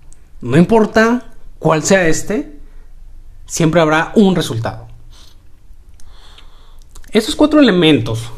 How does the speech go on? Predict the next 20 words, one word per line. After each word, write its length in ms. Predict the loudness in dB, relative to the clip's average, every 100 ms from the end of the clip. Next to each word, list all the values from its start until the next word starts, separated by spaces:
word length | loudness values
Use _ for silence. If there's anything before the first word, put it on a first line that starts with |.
| -4
junto 340 | -2 0 2
con 160 | 4 4
el 80 | 4
resultado, 680 | 2 2 2 0 2 0 -2 -12 -12
son 380 | -2 4 4
completamente 920 | 4 2 2 0 2 2 2 -2 -4
variables 760 | -4 -4 -2 -2 -2 -8 -12 -16 -20 -20 -20 -20 -20 -14 -2
y 360 | 2 2 -2 -8 -14 -16 -12 -4
serán 320 | 2 2 2
siempre 360 | 2 0 2 2
diferentes 520 | 2 2 2 0 0
para 260 | 0 -2 -2
cada 260 | -2 -2
persona. 480 | -4 -2 -2 -2 -4 -10 -18 -20 -20 -20 -20 -20 -20 -20 -20 -20 -20 -20 -20 -20 -20 -20 -20 -20 -20 -20 -20 -20 -20 -4
Es, 300 | 0 0 2
es 180 | 0 2
por 200 | 2 4
eso, 160 | 2
tal 200 | 0 0
vez 380 | 2 2 2 -4